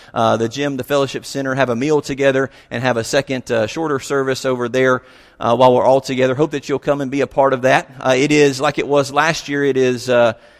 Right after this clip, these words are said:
it's Super Bowl Sunday, but it's Super Sunday here, where we have a soup-themed potluck. Uh, so bring your, uh, favorite soup,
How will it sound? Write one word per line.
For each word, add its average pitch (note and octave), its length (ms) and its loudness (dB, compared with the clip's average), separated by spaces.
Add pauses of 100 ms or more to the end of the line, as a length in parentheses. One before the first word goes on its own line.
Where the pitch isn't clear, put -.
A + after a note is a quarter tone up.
(140)
it's G2+ 160 -16
Super F3 440 -4
Bowl A#2+ 240 2
Sunday, G#2+ 680 -4
but G#2+ 200 -8
it's - 340 -8 (280)
Super A2 640 -6
Sunday G#2 480 -8
here, A#2+ 360 -2
where A2 120 -2
we A2+ 120 -4
have A2 240 -4
a G#2+ 140 -4
soup-themed D#3 1000 -8
potluck. D#3 520 0 (260)
Uh, A#2 200 0
so B2+ 160 -4
bring C#3+ 320 -4
your, B2+ 220 0
uh, A#2 80 0
favorite D3 360 -2
soup, F3 400 -2